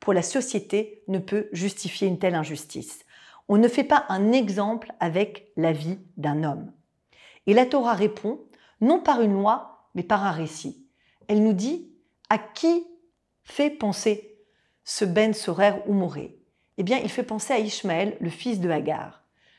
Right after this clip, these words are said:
Rappelez-vous, Hagar, le désert, l'enfant qui meurt de soif sous le buisson. Les anges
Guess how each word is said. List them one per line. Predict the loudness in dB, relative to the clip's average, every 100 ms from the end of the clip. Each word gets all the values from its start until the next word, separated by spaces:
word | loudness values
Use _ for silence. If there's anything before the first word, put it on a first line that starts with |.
| _
Rappelez-vous, | -6 0 0 2 0 0
Hagar, | 2 6 8 8 4 -10 _ _ -4
le | 0
désert, | 4 6 10 8 8 -2 -18 _ -2
l'enfant | 6 6 6 2 2 2 -4 _ -8
qui | 0
meurt | 0 0
de | -2
soif | 0 6 6 4 -10 _ _
sous | -4 2
le | 2
buisson. | 2 -2 -4 -4 -6 -8 _ _ -20 -2
Les | 0 2 4
anges | 4 4 0 -6